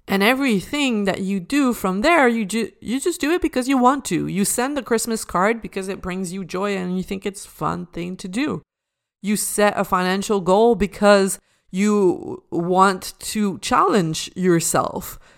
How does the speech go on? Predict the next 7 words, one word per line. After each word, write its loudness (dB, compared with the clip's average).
but 8
you 4
don't 4
have 2
anything -4
to 0
prove. 2